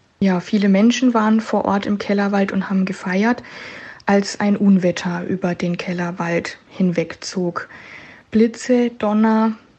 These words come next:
Fallwind und plötzlich brach ein etwa dreißig Zentimeter starker Ast einer Kastanie und stürzte herab vor den Eingang des Gottler-Kellers,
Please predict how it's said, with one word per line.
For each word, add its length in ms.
Fallwind 880
und 480
plötzlich 840
brach 540
ein 220
etwa 420
dreißig 520
Zentimeter 720
starker 560
Ast 380
einer 260
Kastanie 920
und 600
stürzte 560
herab 320
vor 300
den 200
Eingang 720
des 300
Gottler-Kellers, 1000